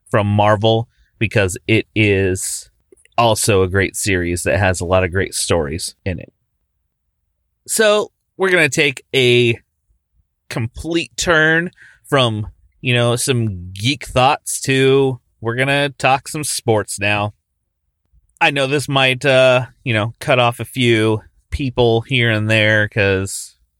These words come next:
oh no, he's going into sports. Well, I'm not gonna dig too far into it. I'm just, I just wanna kinda talk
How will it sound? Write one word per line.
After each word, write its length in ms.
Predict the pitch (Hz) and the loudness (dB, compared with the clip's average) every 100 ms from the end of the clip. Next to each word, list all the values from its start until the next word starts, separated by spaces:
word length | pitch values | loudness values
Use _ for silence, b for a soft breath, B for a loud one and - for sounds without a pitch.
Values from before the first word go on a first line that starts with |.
| _ _ _ _ - | _ _ _ _ -4
oh 120 | 110 | -2
no, 200 | 110 101 | 0 0
he's 160 | 98 | -2
going 280 | 92 107 110 | -2 0 2
into 180 | 110 101 | 0 -4
sports. 540 | - 107 92 73 - - B B B - | -6 -2 -2 -2 -14 -18 B B B -2
Well, 140 | 180 | 0
I'm 100 | 165 | 2
not 120 | 143 | 0
gonna 160 | 131 123 | 0 0
dig 240 | 113 107 | 0 -2
too 160 | - 127 | -2 -2
far 280 | - 110 104 | 2 2 2
into 280 | 98 113 | 0 -2
it. 80 | 101 | 0
I'm 140 | 110 110 | 0 -2
just, 220 | 107 - | -6 -4
I 120 | 120 | -2
just 160 | 113 107 | -2 -4
wanna 180 | 117 107 | -6 -4
kinda 240 | 117 104 | -4 -4
talk 420 | - 104 104 - | -2 -2 -2 -8